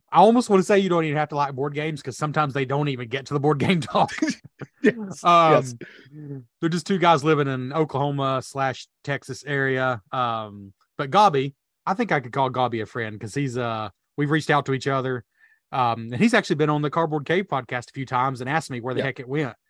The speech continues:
Speaker 1: Um, and my only answer is I've not played any freaking board games. But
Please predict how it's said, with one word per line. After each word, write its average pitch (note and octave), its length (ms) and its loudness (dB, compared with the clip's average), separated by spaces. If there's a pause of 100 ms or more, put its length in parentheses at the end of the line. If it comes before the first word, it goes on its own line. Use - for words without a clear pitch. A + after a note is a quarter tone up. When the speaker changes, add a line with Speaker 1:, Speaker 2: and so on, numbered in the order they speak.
(320)
Speaker 1:
Um, B2 480 -2 (200)
and C3+ 120 -6
my D3 80 4
only D#3+ 240 2
answer G3+ 200 -2
is F3+ 120 -4
I've F3 60 -8
not F#3+ 180 0
played F#3+ 160 -2
any F#3 100 -4
freaking F#3+ 360 -4
board G3+ 220 -2
games. G2+ 380 -10 (460)
But G#3+ 580 2